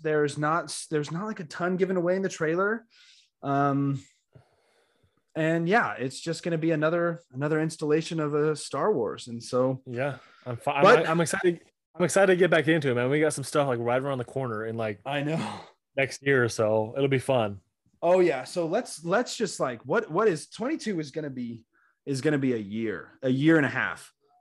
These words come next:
Speaker 1: of worth of Star Wars material in one year. It's gonna be a haul.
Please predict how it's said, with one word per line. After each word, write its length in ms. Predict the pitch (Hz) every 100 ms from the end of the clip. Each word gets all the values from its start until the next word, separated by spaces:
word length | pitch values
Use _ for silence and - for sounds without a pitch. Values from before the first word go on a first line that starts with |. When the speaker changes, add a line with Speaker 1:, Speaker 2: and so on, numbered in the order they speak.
| _ _
Speaker 1:
of 420 | 131 117 110 107 113
worth 380 | 127 120 117
of 100 | 117
Star 280 | - 120 113
Wars 180 | 110 107
material 500 | 107 - 107 101 95
in 120 | 101
one 180 | 101 104
year. 300 | 101 87 85
It's 200 | 117 110
gonna 200 | - 120
be 420 | 110 110 104 107 104 _ -
a 80 |
haul. 600 | 101 - 101 90 76 73